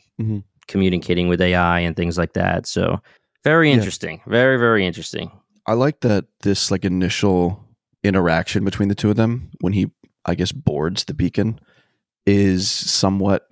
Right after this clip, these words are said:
Speaker 1: feels somewhat similar to our initial Halen and, and Aster interaction. Obviously, the, the roles are a little bit flipped, kind of, but I, I just thought it was, it was very interesting. And, and honestly, when I saw a hundred and eighty years later,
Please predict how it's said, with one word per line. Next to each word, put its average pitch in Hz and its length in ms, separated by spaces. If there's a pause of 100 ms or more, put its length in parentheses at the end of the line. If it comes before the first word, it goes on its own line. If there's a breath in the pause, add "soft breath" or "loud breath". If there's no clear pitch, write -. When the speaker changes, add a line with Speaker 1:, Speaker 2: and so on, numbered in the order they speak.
(120)
Speaker 1:
feels 104 240
somewhat 101 280
similar 104 400
to 95 180
our 92 160
initial 92 640 (560)
Halen 95 400
and, 87 360
and 98 120
Aster 101 540
interaction. 104 680 (680 soft breath)
Obviously, 92 380
the, 90 300
the 92 140
roles 85 480
are 90 80
a 85 60
little 85 200
bit 80 180
flipped, - 920 (480)
kind 135 300
of, 156 280 (200)
but 85 280 (200)
I, 92 220
I - 20
just 101 140
thought 92 140
it 82 40
was, - 380
it 87 60
was 90 140
very 87 200
interesting. 87 400
And, 71 100 (320 loud breath)
and 107 80
honestly, 127 280
when 107 120
I 98 60
saw 101 300
a 104 40
hundred 98 300
and 87 80
eighty 92 160
years 85 260
later, 85 380